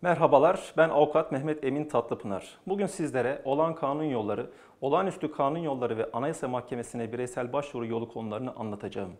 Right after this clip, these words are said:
Ceza muhakemesi sürecinde kesinleşmemiş karar ve hükümler için başvurulan kanun yolu, olağan kanun yolları, kesinleşmiş karar ve hükümler için başvurulan kanun yolu ise olağanüstü kanun yolu olarak adlandırılmaktadır.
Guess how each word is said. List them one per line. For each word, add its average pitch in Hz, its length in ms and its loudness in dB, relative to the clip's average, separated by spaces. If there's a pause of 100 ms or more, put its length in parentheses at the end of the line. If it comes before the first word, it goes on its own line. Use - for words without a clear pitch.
Ceza 170 260 6
muhakemesi 208 520 2
sürecinde 123 520 0
kesinleşmemiş 131 720 -6
karar 120 320 -2
ve 131 60 0
hükümler 127 360 -4
için 113 300 -6
başvurulan 113 520 -4
kanun 120 320 -4
yolu, 117 380 -2 (440)
olağan 127 360 6
kanun 113 320 0
yolları, 98 480 -4 (340)
kesinleşmiş 151 600 -2
karar 170 300 2
ve 147 60 2
hükümler 151 300 -2
için 135 280 -4
başvurulan 127 500 -2
kanun 127 300 -4
yolu 117 240 -2
ise 170 300 -6 (300)
olağanüstü 165 540 2
kanun 135 280 0
yolu 127 180 0
olarak 117 260 0
adlandırılmaktadır. 98 1080 -6